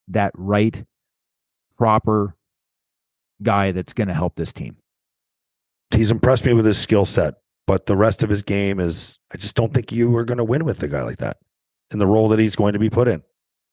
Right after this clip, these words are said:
Speaker 2: So
Speaker 1: You're, you're, you're going to have to, you're gonna have to pay Casey Mittelstadt too.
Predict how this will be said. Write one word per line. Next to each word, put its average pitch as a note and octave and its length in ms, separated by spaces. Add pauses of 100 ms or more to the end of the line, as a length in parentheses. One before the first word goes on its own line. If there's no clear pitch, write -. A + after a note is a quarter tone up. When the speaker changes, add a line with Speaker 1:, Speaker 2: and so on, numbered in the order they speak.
(1400)
Speaker 2:
So F2+ 260
Speaker 1:
You're, C3 220
you're, C3 320
you're B2 180
going B2+ 300
to C#3+ 80
have A2+ 360
to, G#2 520
you're A#2 140
gonna B2 120
have G#2+ 240
to A2 80
pay G2 220
Casey E2+ 320
Mittelstadt D2+ 500
too. C#2+ 240